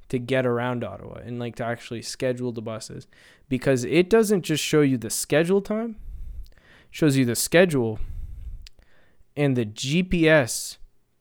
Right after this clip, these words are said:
coordinates of where those buses are. I don't know how that system works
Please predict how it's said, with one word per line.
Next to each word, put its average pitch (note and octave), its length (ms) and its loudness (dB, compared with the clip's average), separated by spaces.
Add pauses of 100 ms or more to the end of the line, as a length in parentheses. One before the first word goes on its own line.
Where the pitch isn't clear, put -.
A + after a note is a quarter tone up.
coordinates B2+ 760 0 (520)
of A#2 220 -4
where C#3+ 160 4
those C#3 240 4
buses B2+ 440 -2
are. G#2 420 -10 (1900)
I D3 100 8
don't G#3 160 6
know F3 160 6
how C#3 300 2
that D#3+ 200 4
system D3 400 -4
works A#2 500 -4